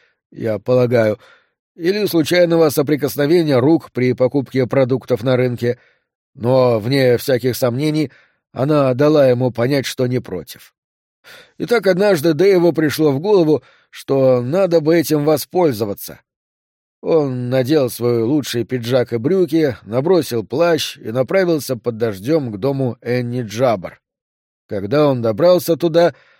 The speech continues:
она уже поджидала его. Он покачал головой, пытаясь удержаться от смеха. «Кто?» — уточнила Мэриэн.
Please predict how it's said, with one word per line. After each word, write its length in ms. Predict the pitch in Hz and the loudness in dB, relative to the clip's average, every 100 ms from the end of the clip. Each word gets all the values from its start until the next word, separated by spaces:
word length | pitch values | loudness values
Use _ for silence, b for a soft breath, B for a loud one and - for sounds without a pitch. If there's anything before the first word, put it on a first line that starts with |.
| b _ | b _
она 260 | 82 123 | -8 -2
уже 280 | 165 127 156 | -2 0 0
поджидала 640 | 120 147 127 135 113 95 92 | 0 -4 -2 -4 -2 -4 -8
его. 280 | 82 76 _ _ _ _ _ _ _ - | -14 -18 _ _ _ _ _ _ _ -10
Он 200 | 147 104 | -8 -8
покачал 440 | 104 117 120 117 | -6 -4 -2 -2
головой, 440 | 110 110 131 170 b b b _ | 0 0 2 0 b b b _
пытаясь 400 | 110 139 131 - | -6 -2 -2 -2
удержаться 580 | 135 135 120 131 - 131 | 0 0 0 -2 0 -2
от 80 | |
смеха. 440 | - 113 101 - _ _ _ _ _ | -2 -6 -8 -10 _ _ _ _ _
«Кто?» — 380 | - 180 135 - _ _ _ _ | -2 0 0 -2 _ _ _ _
уточнила 540 | 135 131 - 131 131 | -4 -4 -2 -2 0
Мэриэн. 500 | 123 131 127 127 107 | 0 0 2 2 -2